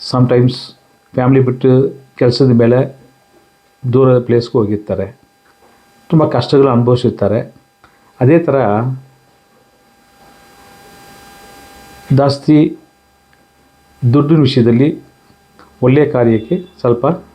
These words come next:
ಸ್ಪೆಂಡ್ ಮಾಡೋ ಸಿಚುವೇಶನ್ ಆಗಿರ್ತವೆ. ಇದು ಸ್ವಲ್ಪ, ಇದು ನೆಗೆಟಿವ್ ಎಫೆಕ್ಟ್ ಇದ್ರೂನು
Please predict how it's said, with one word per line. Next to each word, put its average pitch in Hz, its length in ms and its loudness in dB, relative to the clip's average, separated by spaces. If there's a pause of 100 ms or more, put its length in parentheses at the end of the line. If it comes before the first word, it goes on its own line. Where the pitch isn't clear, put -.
(300)
ಸ್ಪೆಂಡ್ 156 440 0
ಮಾಡೋ 120 240 2
ಸಿಚುವೇಶನ್ 120 500 -4
ಆಗಿರ್ತವೆ. 104 680 -4 (1600)
ಇದು 202 80 2
ಸ್ವಲ್ಪ, 156 360 0 (800)
ಇದು 139 360 2
ನೆಗೆಟಿವ್ 139 420 0
ಎಫೆಕ್ಟ್ 135 260 -2
ಇದ್ರೂನು 127 640 0